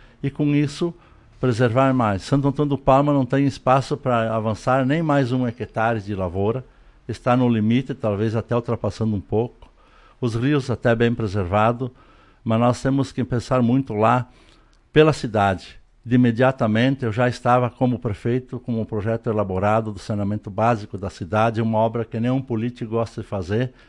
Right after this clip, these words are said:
porque é uma <laughs> obra que, em vez de dar voto, perde voto, ela é enterrada, ela quebra as propriedades,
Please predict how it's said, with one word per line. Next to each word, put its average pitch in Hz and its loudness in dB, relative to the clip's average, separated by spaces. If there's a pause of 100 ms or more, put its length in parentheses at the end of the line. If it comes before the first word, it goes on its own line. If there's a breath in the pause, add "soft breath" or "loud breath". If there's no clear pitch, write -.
(240 soft breath)
porque - -12
é 107 -4
uma 113 -2
<laughs> - -2
obra 110 -2
que, 117 -6
em 101 -2
vez 104 -4
de 107 -8
dar 98 -4
voto, 104 -4
perde 104 -4
voto, 101 -4
ela 101 -6
é 101 -6
enterrada, 101 -6
ela 101 -8
quebra 101 -8
as - -10
propriedades, 101 -4